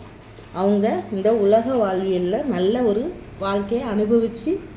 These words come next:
வாழ்வாங்க. அடுத்து செவ்வாய். செவ்வாய் வந்து பூமி, சகோதரர்கள், எவ்வளோ சொத்து ஒருத்தனுக்கு இருக்கும் அப்படிங்கிறத கண்டுபிடிக்கிறதுக்கு செவ்வாய் வந்து ரொம்ப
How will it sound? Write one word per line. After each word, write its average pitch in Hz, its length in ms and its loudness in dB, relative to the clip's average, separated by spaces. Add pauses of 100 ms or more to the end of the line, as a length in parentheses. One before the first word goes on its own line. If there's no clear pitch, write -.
(300)
வாழ்வாங்க. 170 460 -2 (220)
அடுத்து 214 340 -4
செவ்வாய். 208 600 0 (600)
செவ்வாய் 302 580 2
வந்து 247 300 0
பூமி, 285 580 -2 (180)
சகோதரர்கள், 202 760 0 (840)
எவ்வளோ 233 340 2
சொத்து 240 340 0
ஒருத்தனுக்கு 240 420 0
இருக்கும் 240 360 0
அப்படிங்கிறத 220 560 0
கண்டுபிடிக்கிறதுக்கு 208 920 0
செவ்வாய் 226 480 0
வந்து 196 280 -2
ரொம்ப 196 240 -2